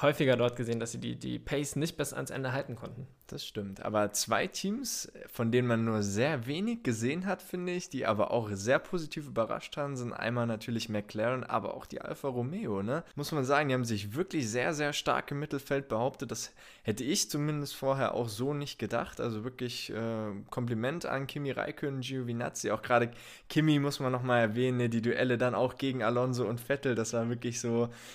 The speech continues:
Speaker 2: in das Jahr zweitausendzwölf oder elf zurückgebeamt und, äh, wirklich einfach super schönes Racing, muss man sagen, da im Mittelfeld. Und wie gesagt, die McLaren,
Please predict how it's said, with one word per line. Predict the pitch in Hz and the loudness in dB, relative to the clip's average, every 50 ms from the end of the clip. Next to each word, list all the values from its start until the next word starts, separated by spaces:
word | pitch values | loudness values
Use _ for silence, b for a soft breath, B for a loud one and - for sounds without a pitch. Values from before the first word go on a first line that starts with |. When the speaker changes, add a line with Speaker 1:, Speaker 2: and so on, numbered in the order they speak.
| B B | B B
Speaker 2:
in | B 139 143 139 | B 4 6 8
das | 131 127 120 - - | 8 8 8 6 6
Jahr | 120 117 120 120 123 123 123 | 6 8 8 8 6 4 2
zweitausendzwölf | - - 120 120 123 123 135 123 117 117 117 113 110 - - - 123 123 127 131 131 127 127 - | 0 2 2 2 2 4 2 2 2 2 0 -4 -4 -4 -2 2 4 4 6 6 4 2 0 -2
oder | 107 107 104 - | -2 0 0 0
elf | - 120 123 123 123 - - - | 2 0 0 0 -2 -6 -10 -8
zurückgebeamt | - - 120 123 143 139 - 123 113 107 110 113 127 135 143 143 143 139 - - | -4 -2 -2 -2 -2 0 0 0 0 0 -2 -4 -2 -2 0 -2 -2 -4 -4 -4
und, | 107 120 120 117 113 - - | -4 -4 -4 -4 -6 -6 -4
äh, | - 110 110 110 107 | -2 0 0 0 0
wirklich | 107 117 117 - 104 - - | -2 -4 -6 -10 -12 -10 -8
einfach | 107 104 - 101 101 - - - - - _ - | -10 -8 -6 -6 -6 -6 -8 -16 -20 -20 _ -14
super | - - - 143 - - 120 113 107 110 | -12 -10 -10 -8 -4 -2 -2 -2 -2 -4
schönes | - - - - 123 127 123 120 113 107 - 110 104 | -6 -6 -4 -2 -2 -2 -2 -2 -4 -4 -6 -6 -4
Racing, | 107 - - 120 - - 110 107 | -4 -2 -2 -2 -4 -4 -4 -6
muss | 110 110 107 - | -6 -8 -8 -6
man | 110 107 104 | -6 -4 -2
sagen, | 107 104 104 107 107 | -2 -2 -2 -2 -2
da | 104 | -2
im | 104 107 | -2 -2
Mittelfeld. | 117 117 123 117 110 - - 107 107 104 | -4 -4 -4 -6 -6 -4 -4 -4 -4 -4
Und | 104 104 101 104 | -6 -6 -6 -6
wie | 101 | -6
gesagt, | 107 101 113 110 101 - - | -4 -2 -2 -2 -2 -2 -4
die | 104 98 | -4 -4
McLaren, | 101 98 98 - - 107 110 113 117 117 | -2 -4 -4 -4 -2 0 0 0 0 -2